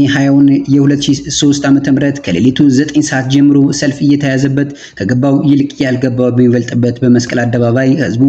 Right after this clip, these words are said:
የዓለም ዋንጫ ይመለከታል እንጂ ኢትዮጵያ ቡና የሙገር ሲሚንቶ ጨዋታም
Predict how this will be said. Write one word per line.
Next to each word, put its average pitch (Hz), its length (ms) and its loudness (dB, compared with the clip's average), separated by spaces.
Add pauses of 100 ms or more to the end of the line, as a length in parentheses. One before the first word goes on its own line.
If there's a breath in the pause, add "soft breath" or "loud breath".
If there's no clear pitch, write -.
(140)
የዓለም 135 340 2
ዋንጫ 139 200 2
ይመለከታል 127 640 0
እንጂ 123 200 4 (420 loud breath)
ኢትዮጵያ 120 340 -2 (160)
ቡና 143 340 4
የሙገር 135 360 2
ሲሚንቶ 135 360 2
ጨዋታም 127 420 0